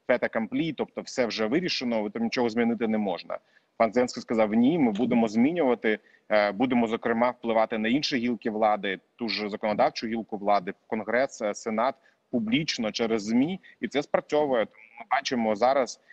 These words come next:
навіть вже і позиція адміністрації, вона, ну, не те, щоб змінюється, але вона, е, теж полягає в тому, що вони підкреслюють, що вони з, з, е,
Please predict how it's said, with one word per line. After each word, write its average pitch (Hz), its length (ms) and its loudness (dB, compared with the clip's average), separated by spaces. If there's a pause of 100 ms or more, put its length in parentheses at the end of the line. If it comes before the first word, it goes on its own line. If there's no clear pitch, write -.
(180)
навіть 110 320 2
вже 117 100 2
і 120 40 2
позиція 120 440 0
адміністрації, 117 880 0 (300)
вона, 120 440 0 (100)
ну, 143 100 -4
не 165 80 -6
те, 233 100 0
щоб 135 300 -2
змінюється, 110 920 0
але 117 220 2
вона, 127 500 0 (320)
е, 107 240 2
теж 175 260 0
полягає 123 400 0
в 110 60 -8
тому, 147 280 -4
що 117 180 -8
вони 117 260 -4 (200)
підкреслюють, 123 760 -2
що 113 100 -12
вони 113 240 -4
з, 101 40 -10
з, 98 400 -12
е, 101 200 0